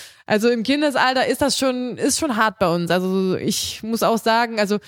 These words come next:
im Nachhinein, wie oft ich eigentlich geheult hab und meine Eltern mich heulen, also ich hab eigentlich auf jedem Turnier geheult, immer. Und auch so für Leute von außen, die denken sich auch, hier heulen ja alle Kinder. Aber irgendwie, also hab ich nie darüber nachgedacht, nicht mehr dahin zu gehen. Oder mir hat's trotzdem so Spaß gemacht. Ich hab halt kurz geheult und dann war's wieder okay. Aber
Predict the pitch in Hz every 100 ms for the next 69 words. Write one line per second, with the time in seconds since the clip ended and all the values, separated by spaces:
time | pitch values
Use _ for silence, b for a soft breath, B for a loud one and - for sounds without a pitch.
0 | B B 196 202 240 240 220 220 202 127
1 | 208 - 226 - 214 180 196 160 208 302
2 | - 330 320 - 196 202 196 196 196 190
3 | - 208 254 277 240 233 202 196 175 185
4 | 269 277 208 190 - 208 - 208 202 185
5 | 302 359 262 226 190 196 320 294 339 285
6 | 403 - 214 202 - 196 180 208 196 208
7 | 208 247 208 196 214 269 254 214 214 190
8 | 233 190 175 190 240 247 - - 285 311
9 | - 294 208 277 b b b b b _
10 | - 190 - 214 240 277 339 427 b b
11 | b - 233 226 214 214 233 240 247 339
12 | 330 262 247 302 - 269 254 185 277 349
13 | 262 220 415 - 220 208 208 208 202 247
14 | 330 339 226 214 370 453 247 220 220 220
15 | 240 196 196 294 320 285 269 269 269 233
16 | 269 226 185 180